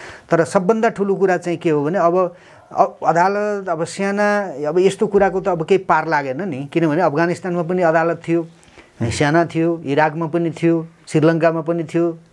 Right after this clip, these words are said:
होइन, युक्रेनमा पनि अदालत हुँदो, होइन। स्थिति जब विदेशीको दलाल हुन्छ शासक, त्यहाँ कसैको प-, कुनै पनि संस्थाले केही पनि काम गर्दैन।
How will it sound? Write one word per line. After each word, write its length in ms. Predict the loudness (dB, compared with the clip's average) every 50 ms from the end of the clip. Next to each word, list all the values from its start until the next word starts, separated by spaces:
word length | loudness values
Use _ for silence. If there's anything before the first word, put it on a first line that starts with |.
| _ _ _ -20 -20 -10 -4
होइन, 120 | -2 2
युक्रेनमा 480 | 4 4 4 4 4 4 4 2 0 0
पनि 200 | 0 0 2 2
अदालत 400 | 4 4 4 2 2 0 0 -2
हुँदो, 540 | -6 -2 0 4 4 6 6 4 2 0 -6 -16 -20 -20 -20 -20 -18 -12
होइन। 240 | -8 -6 -2 0 0
स्थिति 420 | 0 2 0 0 2 2 2 2 0 -6 -14 -20 -10 0
जब 160 | 0 2 4
विदेशीको 680 | 4 2 2 -2 -6 -6 -6 -6 -4 -6 -4 0 0 0
दलाल 480 | 0 0 -2 0 0 2 2 2 2 2
हुन्छ 240 | 0 -2 -4 -6 -8
शासक, 460 | -8 -6 -6 -4 -4 -4 -4 -6 -8 -6 -4
त्यहाँ 240 | -2 -2 -2 -2 -2
कसैको 480 | -2 -4 -4 0 0 0 0 2 0 0
प-, 100 | -2 -2 0
कुनै 380 | 0 0 0 0 2 2 2 4
पनि 220 | 2 2 0 -2
संस्थाले 460 | -2 -4 -6 -4 -2 0 0 0 0
केही 140 | 0 0 0
पनि 180 | 2 0 -2 0
काम 240 | 0 -2 -2 -2
गर्दैन। 360 | -4 -8 -8 -8 -12 -14 -16